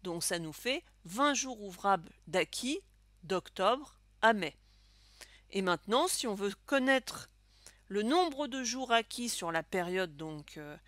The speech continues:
de septembre, du onze septembre au trente et un mai, bah, c'est très simple, on fait l'addition, donc on a deux jours plus vingt jours,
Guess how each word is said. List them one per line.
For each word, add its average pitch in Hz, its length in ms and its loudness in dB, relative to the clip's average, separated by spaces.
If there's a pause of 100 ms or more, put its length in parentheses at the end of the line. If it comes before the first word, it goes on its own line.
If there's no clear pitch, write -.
(380)
de 170 120 -6
septembre, 185 680 0 (100)
du 170 140 -6
onze 214 160 0
septembre 202 600 2
au 226 100 0
trente - 380 -10
et - 20 -12
un 143 100 -8
mai, 240 380 -2 (100)
bah, 165 80 -6
c'est 160 200 -4
très 151 180 -2
simple, 269 320 2
on 233 80 -8
fait 185 160 -8
l'addition, 170 560 -6
donc 226 220 -10
on 160 100 -8
a 151 80 -2
deux 156 240 -6
jours 190 300 -6
plus 302 340 -4
vingt 170 160 0
jours, 160 360 -8